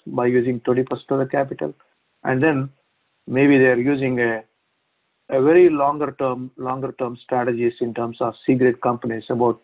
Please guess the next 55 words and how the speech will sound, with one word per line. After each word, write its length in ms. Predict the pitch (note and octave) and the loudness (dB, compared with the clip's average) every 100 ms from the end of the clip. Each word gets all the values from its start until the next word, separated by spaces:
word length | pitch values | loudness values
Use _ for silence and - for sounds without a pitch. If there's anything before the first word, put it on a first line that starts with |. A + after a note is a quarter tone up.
| A#2+ | -10
uh, 100 | A#2 _ _ _ _ _ _ B2 | -10 _ _ _ _ _ _ 0
uh, 180 | A#2+ A2+ | 2 0
ten, 160 | C#3 B2+ | -2 0
twenty 220 | C3 A#2+ | 2 2
percent 320 | A#2+ A2+ - | 0 -4 -6
of 80 | A#2+ | -6
the 80 | A#2 | -4
companies, 420 | - B2 A#2+ A#2 - | -2 -4 -4 -10 -2
because, 320 | C3+ C3+ B2 - _ | 0 0 -2 -6 _
because 220 | C#3+ D#3 C#3 | -4 -2 -2
sometimes 340 | D#3+ F3 D#3+ | -2 0 0
the 120 | D3 C3+ | 2 0
C 120 | F#3 | 2
grade 240 | F3 E3+ - | 4 2 2
company 340 | D3 C#3 C#3 | -4 -2 0
will, 180 | B2+ A#2+ - _ | 2 0 -4 _
can 180 | C3 A#2+ | -6 -2
turn 200 | C3+ C#3 | 0 0
into 320 | C3+ C3 B2+ | 0 2 2
a 320 | A#2 B2 - | 0 -8 -8
B 140 | C#3 C#3+ | -2 0
grade 220 | C#3+ C#3+ | 0 -2
company, 440 | D3 C#3 D3+ E3+ - _ _ _ - | -4 -6 -6 -8 -12 _ _ _ -2
as 180 | C3 C3+ | 0 2
well 160 | C#3+ | 2
as 60 | B2+ | 0
B 180 | B2 D3 | 0 2
grade 240 | C#3+ C3 | 2 0
company 300 | B2+ B2 B2+ | -4 -4 -4
can 180 | B2 A#2+ | -4 -2
go 120 | B2 | -2
into 220 | B2 A#2 | 0 -2
an 220 | A2+ A#2+ | -4 -2
A 80 | B2+ | 0
grade 220 | C3 C3 | 0 -2
company, 280 | C3+ C3 C3+ | -2 -6 -2
or 320 | C#3 D3+ D#3 | 0 2 2
A 160 | D3 D3 | 0 0
grade 220 | D3 C#3 | 0 -2
company 320 | C#3 B2 B2 | -4 -6 -8
can 200 | B2+ A#2+ | -10 -10
turn 200 | A#2 B2 | -8 -10
into 260 | A#2+ A#2+ A#2+ | -8 -6 -6
a 40 | |
D 180 | A#2+ C3 | -4 -4
grade 220 | A#2+ A2 | -4 -6
company. 360 | - A#2+ - B2+ _ - - - | -10 -14 -16 -20 _ -20 -14 -4
You 80 | C#3+ | 0
never 240 | D3 C#3 | 2 0
know, 160 | B2 G#2+ | -2 -4
right? 260 | A2 C3+ - _ _ _ - | -4 -6 -8 _ _ _ -2
Every 200 | F#3 G3 | 2 4
hedge 180 | F3 F3 | 4 2
fund 180 | F3+ D#3 | -4 -2
has 160 | D3+ | -2